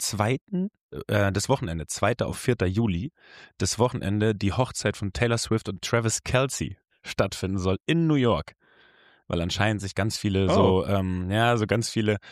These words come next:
Speaker 1: äh, Kansas City-Spieler und, äh, Stuff-Leute irgendwie ins Hotel eingebucht haben und es wird irgendwie schon länger gemunkelt, dass die heiraten.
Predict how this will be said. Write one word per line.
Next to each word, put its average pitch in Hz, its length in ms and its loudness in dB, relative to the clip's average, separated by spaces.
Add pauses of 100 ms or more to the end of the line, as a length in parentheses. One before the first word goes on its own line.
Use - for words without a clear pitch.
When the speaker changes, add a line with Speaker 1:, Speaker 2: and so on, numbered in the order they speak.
(400)
Speaker 1:
äh, 92 540 0
Kansas 110 340 -2
City-Spieler 110 1200 0
und, 98 420 -2
äh, 92 420 0
Stuff-Leute 101 640 0
irgendwie 104 280 0
ins 98 160 -2
Hotel 107 260 0
eingebucht 98 480 -2
haben 101 260 2
und 90 120 -2
es - 80 -6
wird 85 140 -4
irgendwie 95 180 2
schon 90 180 -2
länger 101 220 2
gemunkelt, 98 320 -2
dass - 80 -6
die 98 140 0
heiraten. 107 340 0